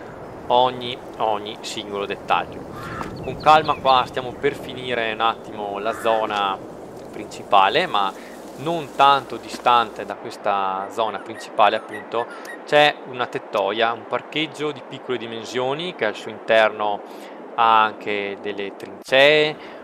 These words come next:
ovviamente il parcheggio appunto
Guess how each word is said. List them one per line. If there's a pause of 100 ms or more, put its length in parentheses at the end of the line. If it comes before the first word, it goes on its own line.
(120)
ovviamente
il (380)
parcheggio
appunto